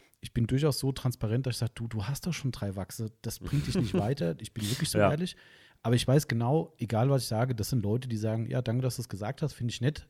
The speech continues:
Speaker 1: aber ist mir egal. Ja, ähm, ich kauf's trotzdem.“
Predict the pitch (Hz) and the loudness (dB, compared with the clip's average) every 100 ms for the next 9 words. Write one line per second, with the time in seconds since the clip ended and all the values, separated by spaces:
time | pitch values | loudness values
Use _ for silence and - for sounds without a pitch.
0 | _ 110 113 113 - - - 117 95 69 | _ -2 0 0 -4 -6 -2 0 -2 -6
1 | - - - - _ 95 104 98 107 104 | -10 -20 -20 -20 _ -4 -4 -4 -4 -2
2 | 101 - - - - 113 - 101 - 82 | -4 -8 -12 -10 0 0 0 -4 -4 -10